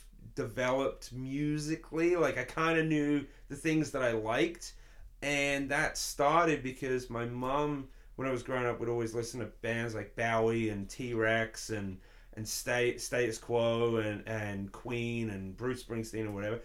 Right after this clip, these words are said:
And my dad was, like, polar opposite. He used to listen to, like, a lot of country western. So, like,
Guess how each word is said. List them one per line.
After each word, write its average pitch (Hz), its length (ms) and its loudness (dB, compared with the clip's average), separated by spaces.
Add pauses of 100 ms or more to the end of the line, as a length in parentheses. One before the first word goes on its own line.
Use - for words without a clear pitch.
(240)
And 120 140 -4
my 117 120 -2
dad 127 420 0
was, 113 160 0
like, 104 200 -6
polar 127 420 2
opposite. 113 260 -2
He 110 120 -2
used 113 220 -4
to 123 60 -4
listen 110 280 -2
to, 104 80 -4
like, 101 180 -4
a 107 60 -6
lot 104 140 -4
of 90 60 -8
country 104 320 -8
western. 107 400 -4
So, 104 220 -6
like, 104 260 -6